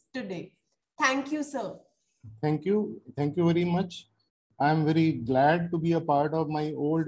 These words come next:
Speaker 2: E I E D and T I T family at right? I can see such beautiful faces, and I had been part of with you. I spent more than a decade at Patiala. And, uh, let me tell you, let me be very honest, right? I always say it had been the golden period of my life.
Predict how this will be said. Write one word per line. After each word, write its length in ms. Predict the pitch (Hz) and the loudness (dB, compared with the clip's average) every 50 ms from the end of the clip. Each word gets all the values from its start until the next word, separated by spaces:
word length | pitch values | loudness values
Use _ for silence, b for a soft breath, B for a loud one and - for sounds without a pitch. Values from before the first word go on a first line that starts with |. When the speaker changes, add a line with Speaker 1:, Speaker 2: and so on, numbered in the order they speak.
| - - | -6 -6
Speaker 2:
E 220 | 151 151 160 165 | -4 -2 0 0
I 80 | 156 156 | 0 0
E 180 | 156 156 156 | 0 -2 -2
D 160 | 147 160 160 156 | -2 -4 -4 -2
and 180 | 156 156 147 | -4 -4 -4
T 140 | - 147 143 | -4 -2 -2
I 140 | 139 139 139 | 0 -2 -2
T 160 | 135 156 156 156 - | -2 -4 -6 -6 -4
family 480 | 143 127 131 135 139 147 156 147 147 | -4 -4 -2 -2 -2 -2 -2 -2 -2
at 160 | 135 135 135 - _ _ _ _ _ _ _ _ _ _ _ - | -2 -4 -4 -8 _ _ _ _ _ _ _ _ _ _ _ -4
right? 180 | 131 147 165 160 143 | -4 -2 0 0 0
I 40 | 147 | 0
can 220 | 143 - 156 151 147 147 - | 0 0 -2 -2 -4 -4 -2
see 180 | 165 165 165 | -2 -2 -2
such 220 | 165 165 151 - - 127 131 | 0 -2 -4 -6 -6 -6 -2
beautiful 380 | 135 143 139 147 135 147 151 147 - | 0 0 0 0 -2 -4 -4 -2 0
faces, 380 | 139 139 139 139 - 165 156 143 139 135 | 0 0 0 0 0 0 0 2 0 0
and 220 | 135 135 135 131 131 135 131 | 0 0 -2 -2 -2 -2 0
I 20 | 123 131 | 2 4
had 200 | 135 147 156 156 | 4 2 2 0
been 160 | 175 170 170 | -2 -2 0
part 220 | 160 139 139 143 | 0 0 0 0
of 140 | 151 151 135 | -2 -4 -4
with 180 | 139 147 135 127 131 | -4 -6 -4 -4 -4
you. 140 | 139 151 143 | -4 -2 -2
I 140 | 135 143 | -2 -2
spent 380 | 147 147 - - 160 165 165 170 165 - 131 143 | -2 -4 -6 -4 -4 -2 -2 -4 -4 -2 -2 0
more 100 | 160 160 156 | 0 0 0
than 100 | 165 160 | 0 -2
a 60 | 156 139 131 | -2 -2 -4
decade 360 | 131 131 - 151 147 135 117 123 | -6 -4 -2 -2 0 0 -2 -2
at 240 | 131 131 - - | -4 -6 -6 -8
Patiala. 540 | - 123 113 123 123 120 117 117 127 147 170 - _ _ _ _ b b b b b b b - 127 135 | -10 -8 -6 -4 -4 -4 -4 -4 -4 -6 -6 -8 _ _ _ _ b b b b b b b -4 -2 0
And, 260 | 147 151 147 143 135 | 0 0 0 0 0
uh, 160 | 123 123 98 80 | 0 -2 -4 -4
let 200 | 127 156 165 170 | -2 -2 -2 0
me 140 | 196 196 190 | 0 -2 0
tell 160 | - 185 180 185 | 0 0 0 2
you, 60 | 180 165 170 | 2 2 2
let 100 | 165 175 185 | 0 -2 -4
me 60 | 180 | -4
be 160 | 175 175 170 151 151 | -2 -2 0 0 0
very 180 | 151 160 165 165 156 147 135 | 0 0 0 0 0 0 0
honest, 320 | 135 143 147 139 - - - | -2 -2 -4 -4 -6 -8 -6
right? 220 | 143 143 156 180 175 - - - | -4 -4 -2 -4 -6 -10 -10 -6
I 120 | 143 147 | -4 -2
always 400 | 151 143 143 147 160 156 - - | 0 0 0 0 0 -2 -4 -4
say 160 | - 156 147 135 120 - - - _ _ _ _ _ - | -2 -2 0 0 -2 -6 -10 -14 _ _ _ _ _ -6
it 120 | 156 151 | -4 -2
had 280 | 131 139 139 147 147 147 | 2 2 2 2 2 0
been 140 | 165 165 156 | 0 0 0
the 80 | 156 | 0
golden 360 | 143 127 139 139 139 151 156 147 | 0 0 0 0 0 0 -2 -2
period 200 | 147 143 147 135 | -2 -2 -2 -2
of 140 | 135 127 | -2 -2
my 160 | 131 127 123 120 | -2 -4 -4 -4
life. 300 | 117 117 110 110 110 | -4 -4 -4 -4 -6